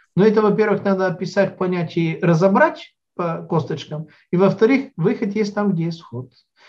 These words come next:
Если выход есть там, где есть вход, мы начинаем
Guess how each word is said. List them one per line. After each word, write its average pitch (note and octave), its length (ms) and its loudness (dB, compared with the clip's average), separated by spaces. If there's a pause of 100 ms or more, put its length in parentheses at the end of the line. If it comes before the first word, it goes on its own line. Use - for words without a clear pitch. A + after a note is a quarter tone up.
(240)
Если A#3 280 4
выход A3 340 0
есть A3+ 400 -4
там, G3+ 180 4
где F3+ 160 0
есть E3 140 -2
вход, C4+ 380 -2 (320)
мы G#3+ 200 4
начинаем G#3 680 -2